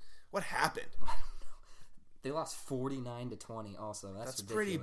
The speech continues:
Speaker 1: bad. It'd be different if it was a really close game.
Speaker 2: Exactly.
Speaker 1: But no. They got smashed.
Speaker 2: They,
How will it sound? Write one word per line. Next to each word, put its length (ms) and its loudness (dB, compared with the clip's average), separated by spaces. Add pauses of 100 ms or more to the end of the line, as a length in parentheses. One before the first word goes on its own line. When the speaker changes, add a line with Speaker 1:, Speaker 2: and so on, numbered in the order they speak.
(160)
Speaker 1:
bad. 60 -4
It'd 120 -2
be 100 -8
different 340 -2
if 100 -6
it 60 -6
was 120 -4
a 40 -4
really 280 0
close 420 -2
game. 560 -8
Speaker 2:
Exactly. 480 -12 (160)
Speaker 1:
But 180 -6
no. 340 -4 (440)
They 180 -4
got 380 -4 (300)
smashed. 720 -4
Speaker 2:
They, 100 -8